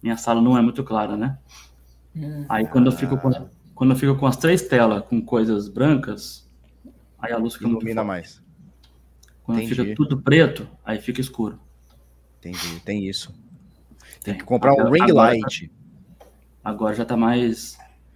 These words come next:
Speaker 3: Tá ligado esse ring light?
Speaker 1: Tem
Speaker 3: Sabe
Speaker 1: que
Speaker 3: que bagulho que é isso?
Speaker 1: Tô ligado.
Speaker 3: É,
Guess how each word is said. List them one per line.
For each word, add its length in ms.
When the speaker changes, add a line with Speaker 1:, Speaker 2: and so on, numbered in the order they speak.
Speaker 3:
Tá 80
ligado 260
esse 140
ring 180
light? 240
Speaker 1:
Tem 80
Speaker 3:
Sabe 140
Speaker 1:
que 40
Speaker 3:
que 40
bagulho 240
que 60
é 60
isso? 260
Speaker 1:
Tô 80
ligado. 520
Speaker 3:
É, 600